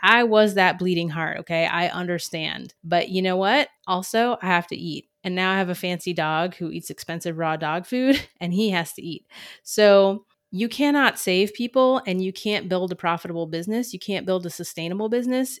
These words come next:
if you are not charging what you need to charge to make that happen. And a lot of people are so clueless about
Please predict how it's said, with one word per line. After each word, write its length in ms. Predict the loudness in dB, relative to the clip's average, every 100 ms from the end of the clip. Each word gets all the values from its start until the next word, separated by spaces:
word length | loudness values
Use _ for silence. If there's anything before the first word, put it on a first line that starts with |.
| -8
if 140 | -6
you 100 | -4
are 100 | -2
not 300 | -2 -2 -4 -6
charging 720 | -10 -6 -6 -4 -6 -6 -10 -14 _
what 240 | -8 -6 -6
you 100 | -10
need 200 | -10 -12
to 80 |
charge 520 | -12 -8 -8 -8 -12 -12
to 100 | -10
make 220 | -10 -8
that 220 | -8 -8
happen. 440 | -10 -12 -14 -16 -8
And 140 | -4
a 20 | 0
lot 160 | 2
of 80 | 2
people 260 | -2 -2 0
are 200 | 0 -4
so 600 | -8 -10 -8 -4 0 -2
clueless 640 | -2 -6 -4 -6 -8 -12 -10
about 520 | -6 -4 -4 -4